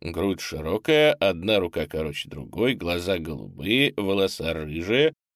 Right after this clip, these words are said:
на щеке бородавка, на лбу другая. Ну и розыск у нас идет куда как успешнее. И по всему выходило, что есть две группы недовольных бояр.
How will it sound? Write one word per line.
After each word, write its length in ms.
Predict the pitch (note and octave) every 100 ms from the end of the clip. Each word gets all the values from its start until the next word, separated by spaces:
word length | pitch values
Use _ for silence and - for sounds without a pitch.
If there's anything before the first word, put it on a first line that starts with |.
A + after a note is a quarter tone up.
| _
на 200 | - G2+
щеке 580 | F#2+ - E2+ F2 G2 D3
бородавка, 960 | B2 A#2+ D#3+ E3 A#2 F#2 - F#2+ F#2+ F#2+
на 220 | F#2+ F#2 F#2
лбу 400 | D#2+ F2 B2+ -
другая. 720 | G2+ A#2+ B2+ E2+ D2+ - - _ _ _ _ _
Ну 220 | - G#3
и 80 | A3
розыск 480 | F#3+ F#3+ F3+ D#3 -
у 80 | D3+
нас 240 | D3+ C#3+
идет 480 | C#3 B2+ C3+ - - -
куда 440 | F2 E2 D3 G3
как 320 | F#3+ F3+ - -
успешнее. 1000 | F#3 - - - - - - - - - _ _ _ _ _ _
И 160 | - A2+
по 220 | - C3+
всему 400 | - A2+ B2 E3+
выходило, 760 | B2 A2 F#2+ B2+ F#3+ F3+ E3 C3+
что 280 | - G#2
есть 400 | F#2 A2+ E3+ A2
две 240 | E2+ C3 B2+
группы 460 | F#2+ C3+ A#2+ A2
недовольных 760 | G2+ F#2 F#2+ F#2 A2 G2+ G2 E2+
бояр. 520 | E2+ F2 E2 D2+ -